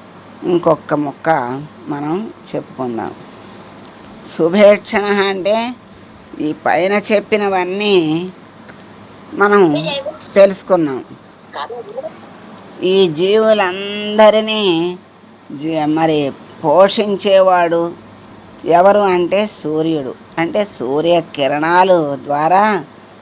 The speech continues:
జగత్తంతా కూడా పోషింపబడుతోంది. ఆ కిరణాల వల్లే ఆహారం తయారవుతోంది.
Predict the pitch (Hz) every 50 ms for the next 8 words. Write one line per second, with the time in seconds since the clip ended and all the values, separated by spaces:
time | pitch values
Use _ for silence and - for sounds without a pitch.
0 | - - 123 135 165 190 202 202 226 220 220 - - 196 185 185 190 185 170 185
1 | 185 170 160 156 156 156 165 175 165 - - 160 180 185 165 - 190 180 165 156
2 | 160 147 147 139 131 123 - 139 131 127 123 117 110 107 - - - - - -
3 | - - - - - - - 131 147 156 160 165 160 - - 160 147 170 180 190
4 | 196 208 214 220 220 208 196 185 185 185 175 180 190 185 165 147 139 139 147 165
5 | 175 175 180 180 180 180 180 170 170 160 160 156 156 160 165 160 160 151 143 131
6 | - 135 135 131 127 123 123 117 -